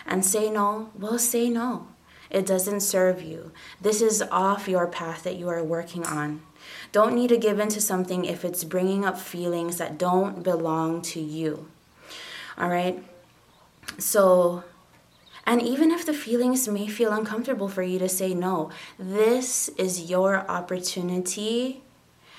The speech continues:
and a new opportunity is calling to you.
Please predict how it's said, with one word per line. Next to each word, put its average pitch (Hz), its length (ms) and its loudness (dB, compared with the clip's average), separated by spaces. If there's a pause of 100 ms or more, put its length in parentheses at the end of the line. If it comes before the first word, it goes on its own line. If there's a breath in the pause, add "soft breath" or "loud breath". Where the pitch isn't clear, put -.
(400 loud breath)
and 190 180 4
a 190 100 2
new 208 280 4
opportunity 180 1160 -2
is 180 280 -2
calling 190 680 0
to 156 180 -8
you. 156 360 -8